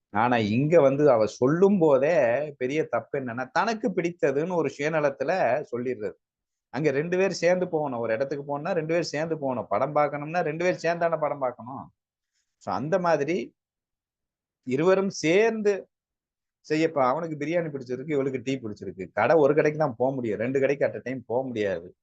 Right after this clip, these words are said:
அப்ப ரெண்டுக்கு நியூட்ரலைஸ் பண்ற மாதிரி ஒரு சஜஷனை வந்து நம்ம சொல்லணுமே ஒழிய எனக்கு இப்ப என்ன தேவை எனக்கு அப்படின்னு முழுமையான ஒரு சுயநலத்திலேயே சஜஷனை கொடுத்துட்டு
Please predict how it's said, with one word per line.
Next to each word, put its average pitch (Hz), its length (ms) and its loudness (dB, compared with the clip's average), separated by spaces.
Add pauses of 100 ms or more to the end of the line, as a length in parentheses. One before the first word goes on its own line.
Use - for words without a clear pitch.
அப்ப 139 340 4
ரெண்டுக்கு 165 480 0
நியூட்ரலைஸ் 185 560 0
பண்ற 139 340 -4
மாதிரி 196 520 -2 (680)
ஒரு 127 160 0
சஜஷனை 135 500 -4
வந்து 120 280 -4
நம்ம 110 220 -6 (680)
சொல்லணுமே 120 540 4
ஒழிய 120 260 6 (480)
எனக்கு 143 420 4
இப்ப 143 240 2
என்ன 143 240 2
தேவை 123 340 2 (420)
எனக்கு 147 460 -2
அப்படின்னு 135 420 -4
முழுமையான 143 680 -2
ஒரு 123 160 0
சுயநலத்திலேயே 127 840 -2 (280)
சஜஷனை 127 480 -4
கொடுத்துட்டு 104 460 -6